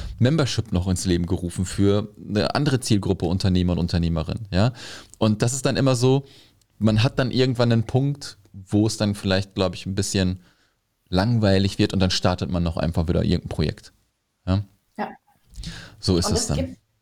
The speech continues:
Speaker 2: die Möglichkeit gibt's halt online einfach. Man kann sich
Speaker 1: Ja.
Speaker 2: einfach weiterentwickeln, man kann sich was Neues raussuchen. Man kann
Speaker 1: Absolut.
Speaker 2: auch wieder von vorne anfangen oder zumindest irgendwo dazwischen, wie du ja auch mit den Memberships, da du
Speaker 1: Ja.
Speaker 2: eine komplett neue Community aufbauen musstest sozusagen.
Speaker 1: Absolut.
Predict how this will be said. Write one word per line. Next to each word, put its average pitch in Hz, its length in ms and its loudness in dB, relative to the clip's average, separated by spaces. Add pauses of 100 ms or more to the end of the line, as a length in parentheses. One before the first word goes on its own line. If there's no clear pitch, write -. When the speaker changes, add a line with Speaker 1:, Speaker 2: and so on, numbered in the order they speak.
(140)
Speaker 2:
die 240 80 -4
Möglichkeit 254 460 -2
gibt's - 260 -10
halt 185 160 -6
online 170 360 -10
einfach. 170 300 -12
Man 190 160 -8
kann 233 260 -6
sich 190 100 -2
Speaker 1:
Ja. 95 180 2
Speaker 2:
einfach - 160 0
weiterentwickeln, - 640 -10
man 180 120 -8
kann 226 240 -2
sich 220 140 -2
was 190 140 -8
Neues 185 420 -6
raussuchen. 185 720 -10 (720)
Man 202 120 -4
kann 190 120 0
Speaker 1:
Absolut. 175 320 0
Speaker 2:
auch 196 40 0
wieder - 20 -4
von 196 180 -6
vorne 254 300 4
anfangen 180 540 -6
oder 180 220 -8
zumindest 190 640 -8 (300)
irgendwo 196 380 2
dazwischen, 180 520 -4
wie 175 100 -4
du 180 140 -8
ja 185 180 -6
auch 185 120 -6
mit 185 100 -8
den 185 100 -4
Memberships, 202 560 -6
da 180 140 -12
du 180 140 -10
Speaker 1:
Ja. 180 280 0 (160)
Speaker 2:
eine 190 120 -10
komplett 214 380 -2
neue 196 200 -4
Community 214 520 -2
aufbauen 170 400 -10
musstest 180 380 -16
sozusagen. - 460 -16
Speaker 1:
Absolut. 123 640 0